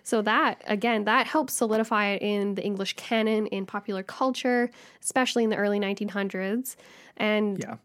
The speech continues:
Speaker 1: a lot of people do point to this as, like, kind of, like, <laughs> the main impetus for a lot of these legends. But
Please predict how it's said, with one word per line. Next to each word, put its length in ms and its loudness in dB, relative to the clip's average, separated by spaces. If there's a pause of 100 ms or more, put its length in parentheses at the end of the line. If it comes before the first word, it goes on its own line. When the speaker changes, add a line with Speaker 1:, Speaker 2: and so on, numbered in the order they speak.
(200)
Speaker 1:
a 80 4
lot 160 4
of 80 0
people 180 -2
do 140 -2
point 240 -4
to 80 -6
this 260 -4
as, 140 -6
like, 180 -4
kind 180 -8
of, 120 -10
like, 260 -8 (400)
<laughs> 380 -20
the 80 4
main 180 2
impetus 440 0
for 100 -4
a 60 -2
lot 180 -2
of 60 -4
these 180 -4
legends. 320 2
But 340 0